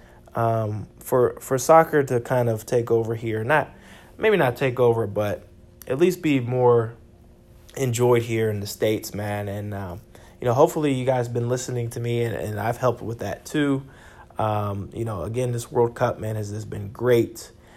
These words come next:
Um, so, yeah, um, this isn't the end, but this is goodbye for the World Cup. It was great.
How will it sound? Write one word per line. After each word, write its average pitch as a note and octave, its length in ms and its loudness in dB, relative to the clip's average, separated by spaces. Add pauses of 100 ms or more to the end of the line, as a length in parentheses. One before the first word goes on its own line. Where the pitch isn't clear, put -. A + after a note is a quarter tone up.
(260)
Um, G#2+ 800 0
so, B2 520 6 (480)
yeah, C3 320 8 (360)
um, B2+ 240 0
this F3 180 2
isn't F3+ 300 6
the D3+ 180 6
end, E3 300 6
but E3 120 4
this D#3 160 0
is C3+ 220 -2
goodbye C3+ 680 2
for C3 320 0
the B2 120 -2
World C3+ 300 2
Cup. D3+ 320 4
It C3+ 80 -4
was A#2+ 220 -2
great. C#3+ 640 0